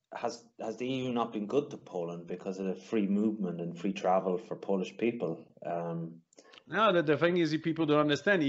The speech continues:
Speaker 2: U's got nothing to do with the free movement. It's a Maastricht Treaty, is it? That's it. End of story. A Maastricht Treaty was signed, uh, long ago before E U it became E U. It was, it wasn't E U. E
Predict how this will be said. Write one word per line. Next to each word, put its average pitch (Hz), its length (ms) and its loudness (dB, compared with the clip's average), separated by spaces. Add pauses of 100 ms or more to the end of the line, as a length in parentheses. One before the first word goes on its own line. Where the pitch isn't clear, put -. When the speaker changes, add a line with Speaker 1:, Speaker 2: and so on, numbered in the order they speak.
Speaker 2:
U's 139 140 2
got 143 140 2
nothing 165 320 2
to 151 80 -8
do 156 160 2
with 160 100 2
the 156 80 2
free 170 160 0
movement. 139 420 2
It's 117 160 -6
a 131 60 2
Maastricht 151 480 -2
Treaty, 107 420 2
is 113 100 -2
it? 190 220 4 (320)
That's 127 240 2
it. 165 220 8
End 139 160 2
of 127 100 2
story. 156 360 8
A - 20 6
Maastricht 143 440 0
Treaty 156 220 -2
was 139 260 0
signed, 143 360 4
uh, 120 1300 2
long 147 260 6
ago 123 280 4
before 131 400 0
E 139 480 2
U 139 680 0
it 127 160 -6
became 139 360 2
E 160 120 6
U. 147 240 6
It 113 100 -2
was, 123 260 -2
it 123 180 -2
wasn't 165 320 0
E 127 40 0
U. 160 160 4
E 123 140 -2